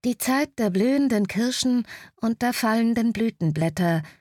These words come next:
in der frisch gebackene Studenten oder Angestellte erhobenen Hauptes daher stolzierten. In den Bahnen stand man gedrängter, die abendlichen Straßen waren voll von den fröhlichen Rufen Feiernder,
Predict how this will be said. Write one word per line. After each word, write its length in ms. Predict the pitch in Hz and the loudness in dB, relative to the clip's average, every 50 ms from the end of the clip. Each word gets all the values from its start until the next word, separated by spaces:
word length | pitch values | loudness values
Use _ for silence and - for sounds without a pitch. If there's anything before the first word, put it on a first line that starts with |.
| _ _ _ _ | _ _ _ _
in 140 | - - 151 | -4 -2 0
der 100 | 151 165 | 0 0
frisch 320 | 156 - - 285 277 - - | -2 -2 -2 -2 -2 0 -2
gebackene 480 | 254 226 - 240 254 - - 247 233 | -2 -2 -2 -2 -2 0 0 0 0
Studenten 720 | - - - 180 156 180 214 240 254 - - - 269 254 | 0 -2 -2 -4 -2 0 0 0 0 -2 -2 -2 -2 -2
oder 340 | 247 - 160 151 117 - - | 0 -2 -4 -4 -4 -4 -2
Angestellte 800 | 190 226 240 226 220 - - - 214 214 220 - 220 208 196 185 - - - - | 0 0 2 0 0 -2 -2 -2 -2 -2 -2 0 0 0 0 -2 -4 -8 -16 -8
erhobenen 680 | - - 190 156 - 262 285 277 269 254 247 208 185 156 | -4 -4 -2 -2 -2 -2 -2 0 0 2 2 2 2 2
Hauptes 380 | 165 180 175 - - 190 175 - | 0 0 -2 -2 -2 -2 -2 0
daher 300 | 196 175 170 170 165 165 | 0 0 2 2 0 0
stolzierten. 760 | - - 165 151 151 151 - - 156 156 - - 110 - - - - - - - _ _ _ _ _ _ _ _ _ | -2 -2 -2 -2 -2 -4 -6 -8 -10 -10 -10 -10 -10 -10 -12 -14 -20 -20 -20 -20 _ _ _ _ _ _ _ _ _
In 140 | - 170 156 | -2 -2 0
den 160 | 160 175 180 | 0 0 0
Bahnen 380 | 160 190 190 196 196 208 226 240 | 0 0 -2 0 0 0 0 -2
stand 320 | - - 240 226 226 - | -2 -2 -4 -4 -4 -2
man 160 | 233 220 226 | -2 -2 -2
gedrängter, 600 | 226 226 196 - 196 233 277 277 277 285 285 277 269 - - - - - _ _ _ - | 0 -2 -2 0 0 -2 -2 -2 -4 -4 -6 -6 -6 -10 -18 -20 -20 -20 _ _ _ -12
die 100 | - - | -8 -4
abendlichen 600 | - 202 247 269 285 277 254 262 240 - 226 180 | -2 -2 -2 0 -2 -2 -2 -2 -2 -2 -2 -2
Straßen 560 | - - - 196 202 220 240 - - 254 214 | -2 -2 0 0 0 0 0 0 0 0 0
waren 260 | 180 165 156 170 156 | 0 0 0 0 -2
voll 300 | 151 156 - 240 262 269 | -2 -2 -2 -2 -2 -2
von 240 | 269 - - 151 156 | -4 -2 -2 0 0
den 160 | 156 165 160 | 0 0 -2
fröhlichen 520 | 156 - 180 208 226 254 247 226 - 214 202 | -2 -2 -2 0 0 2 0 0 0 -2 0
Rufen 380 | 180 190 202 220 - - 196 | 0 0 0 -2 0 -2 -2
Feiernder, 600 | 170 - - 180 190 196 190 190 185 151 147 151 | -2 0 0 0 2 2 2 2 2 2 0 0